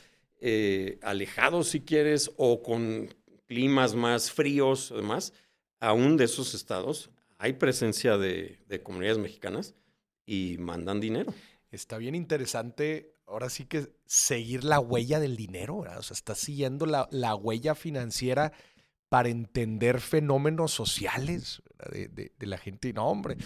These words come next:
Speaker 2: me encantaría echarme una vuelta por su, por su departamento de datos, ¿verdad? Para ver cómo ha evolucionado también con el tiempo.
Speaker 1: Así es.
Speaker 2: Este,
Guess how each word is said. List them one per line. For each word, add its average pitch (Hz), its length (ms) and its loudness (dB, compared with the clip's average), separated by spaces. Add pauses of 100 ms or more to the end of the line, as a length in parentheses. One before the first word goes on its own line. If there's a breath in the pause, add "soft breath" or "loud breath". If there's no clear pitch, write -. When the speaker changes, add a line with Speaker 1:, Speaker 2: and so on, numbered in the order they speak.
(580 loud breath)
Speaker 2:
me 127 100 -8
encantaría 127 600 0
echarme 143 340 0
una 160 100 2
vuelta 135 320 0
por 135 180 0
su, 117 480 -4
por 131 220 2
su 139 280 2
departamento 135 720 6
de 147 100 10
datos, 131 420 6
¿verdad? 135 280 2
Para 139 200 2
ver 139 240 -2
cómo 160 400 0
ha 160 100 6
evolucionado 190 840 2
también 180 280 0
con 214 180 -6
el 185 160 0
tiempo. 156 540 2
Speaker 1:
Así 101 340 -4
es. - 360 -4
Speaker 2:
Este, 123 840 0